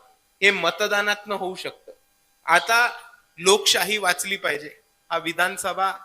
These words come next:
लोकसभा दोन्ही वेळेस खूप जास्त वेळ बोललेला गेलेला मुद्दा आहे आणि मी त्याच्यावर जास्त जाणार नाही. पण आपल्या सर्वांना मी एवढंच सांगणार आहे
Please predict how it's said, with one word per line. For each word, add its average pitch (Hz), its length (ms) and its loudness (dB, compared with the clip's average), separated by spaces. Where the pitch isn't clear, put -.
लोकसभा 156 560 -4
दोन्ही 180 280 0
वेळेस 170 360 -2
खूप 180 240 -12
जास्त 143 260 -4
वेळ 147 300 -6
बोललेला 127 380 -6
गेलेला 120 360 -8
मुद्दा 113 340 -10
आहे 113 200 -4
आणि 131 160 -10
मी 135 60 -20
त्याच्यावर 147 340 -14
जास्त 123 320 -12
जाणार 113 320 -8
नाही. - 120 -20
पण 220 120 8
आपल्या 226 340 4
सर्वांना 233 460 4
मी 240 160 2
एवढंच 226 380 4
सांगणार 196 380 6
आहे 131 80 0